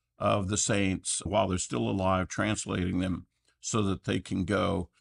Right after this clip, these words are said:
up into the clouds along with the resurrected saints. Now, what precedes that, what happens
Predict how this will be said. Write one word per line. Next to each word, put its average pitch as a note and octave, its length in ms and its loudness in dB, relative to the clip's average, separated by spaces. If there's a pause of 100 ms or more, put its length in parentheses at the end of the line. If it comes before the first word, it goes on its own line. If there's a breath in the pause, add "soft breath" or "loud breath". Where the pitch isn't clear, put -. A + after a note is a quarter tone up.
(160)
up G2 360 2
into F#2 560 2
the E2+ 220 -2
clouds F#2+ 680 0
along F#2+ 380 0
with F2+ 140 -2
the F#2+ 80 -6
resurrected F2 680 -2
saints. - 460 0 (540)
Now, A2 340 6
what G#2 680 0
precedes D#3 580 0
that, D3+ 260 2
what G#2 260 0
happens B2+ 540 -2